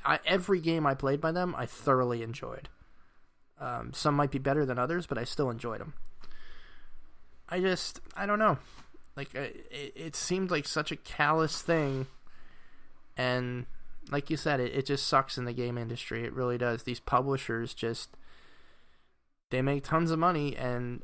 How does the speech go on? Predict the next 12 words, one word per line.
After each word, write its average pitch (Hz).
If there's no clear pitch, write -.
uh, -
you 143
see 139
talented 151
people 120
just -
getting 123
dropped. 113
It's -
really 131
sad. 117
<clears throat> 160